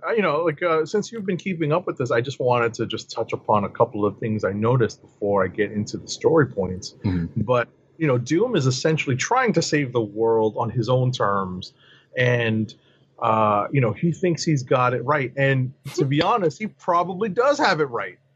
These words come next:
Speaker 2: Mm-hmm.
Speaker 1: And Reed Richards even admits that he's got it right.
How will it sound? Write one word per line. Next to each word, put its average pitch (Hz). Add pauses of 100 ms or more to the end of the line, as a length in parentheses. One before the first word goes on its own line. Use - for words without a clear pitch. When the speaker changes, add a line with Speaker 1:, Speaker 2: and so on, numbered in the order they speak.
(240)
Speaker 2:
Mm-hmm. -
Speaker 1:
And 151
Reed 233
Richards 226
even 226
admits 247
that 160
he's 139
got 123
it 104
right. 87